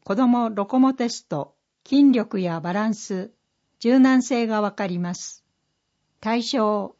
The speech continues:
四から十二歳、保護者からの相談も可。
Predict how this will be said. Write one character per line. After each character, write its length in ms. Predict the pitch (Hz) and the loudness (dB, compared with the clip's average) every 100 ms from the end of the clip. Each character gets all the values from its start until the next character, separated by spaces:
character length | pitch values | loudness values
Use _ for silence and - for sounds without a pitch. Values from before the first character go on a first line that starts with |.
| _ | _
四 300 | 233 269 262 | 0 2 2
か 120 | 220 | -2
ら 200 | 175 156 | -4 -6
十 220 | 156 226 | -2 2
二 160 | 233 220 | 2 2
歳、 360 | - 190 160 _ _ _ _ | -2 -10 -10 _ _ _ _
保 180 | 220 | -6
護 120 | 233 269 | -2 -2
者 180 | 254 | -4
か 160 | 233 202 | -4 -4
ら 120 | 185 | -4
の 240 | 165 156 160 | -4 -8 -12
相 340 | - 233 240 | -8 -4 -2
談 320 | 226 220 208 | -2 0 0
も 240 | 196 175 - | -2 -6 -12
可。 280 | - 175 | -14 -14